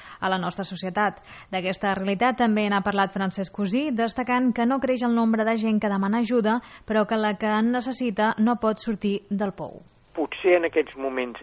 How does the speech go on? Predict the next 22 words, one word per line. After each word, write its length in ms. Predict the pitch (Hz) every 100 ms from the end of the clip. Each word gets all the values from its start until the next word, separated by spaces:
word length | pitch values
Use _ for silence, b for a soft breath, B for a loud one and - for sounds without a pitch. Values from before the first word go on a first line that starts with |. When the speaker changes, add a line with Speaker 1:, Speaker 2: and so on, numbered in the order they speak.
| -
Speaker 2:
ja 140 | - 143
no 80 | 143
hi 80 | 139
ha 80 | 139 - _ _
més 460 | 151 143 151 165 156 -
gent 240 | 139 117 104 - -
que 80 | 123
necessita 460 | 113 113 117 123
aliments 260 | 110 110 -
que 80 | 117
abans, 180 | 120 165 - B B B B _
però, 220 | - 127 - -
o 140 | - 110
que 140 | -
està, 400 | - - 117 110 - _ _ _ -
mm, 220 | 123 120 123
en 120 | 110
situació 400 | - 120 113 -
de 80 | 107
pobresa, 460 | - 117 123 135 175 B B B _ _
però 160 | 135
aquesta 400 | 127 151 - 175